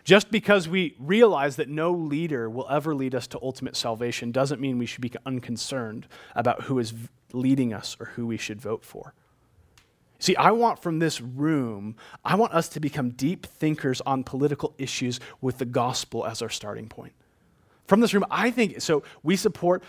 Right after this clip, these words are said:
an organization called Justice Ventures International at Sovereign Hope. It's an organization that works with legal aid in countries where human trafficking is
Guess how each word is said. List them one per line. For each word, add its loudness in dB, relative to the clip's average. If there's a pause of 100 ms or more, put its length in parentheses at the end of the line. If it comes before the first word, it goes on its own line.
(140)
an 2
organization 0
called -4
Justice -2
Ventures 0
International -2
at -10
Sovereign 0
Hope. -2 (220)
It's 2
an 0
organization 2
that -4
works 0
with -4
legal 0
aid 2 (240)
in 0
countries -2
where -4
human 2
trafficking 0
is -8